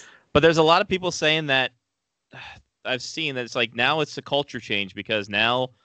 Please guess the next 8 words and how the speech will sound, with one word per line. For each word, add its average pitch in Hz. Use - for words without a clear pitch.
like, 110
the 113
guys 117
who 151
aren't 123
gonna 151
be 143
there, 147